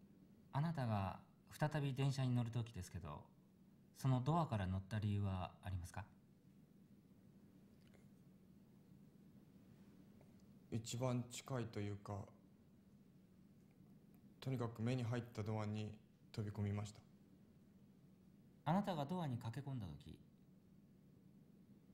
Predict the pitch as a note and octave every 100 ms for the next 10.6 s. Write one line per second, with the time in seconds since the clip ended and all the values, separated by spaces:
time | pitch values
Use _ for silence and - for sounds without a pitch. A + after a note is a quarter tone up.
0 | - - - - - D3 D3 C#3+ C#3 C#3
1 | D#3 F3 E3+ D#3+ D#3+ D#3+ D3+ D3+ D#3 D#3
2 | D3 D3 C#3+ D3+ D3+ A#2 A#2+ G#2+ B2 C3
3 | G2 G2+ - F#2+ - G#2+ G2 G#2 G#2 -
4 | F#2+ - - - - - - - - -
5 | - - - B2 C3+ B2+ B2 A#2+ G2+ -
6 | - - - - - - - - - -
7 | - - - - - E3+ G3 G#3+ G3 D#3+
8 | E3 G3+ F#3 D#3+ F3 F#3 F#3 E3 D#3 D3+
9 | - C3+ C#3+ C#3+ C3 A#2+ A#2+ G#2+ F#2+ E2+
10 | F#2+ G2+ F#2 - F#2+ A#2+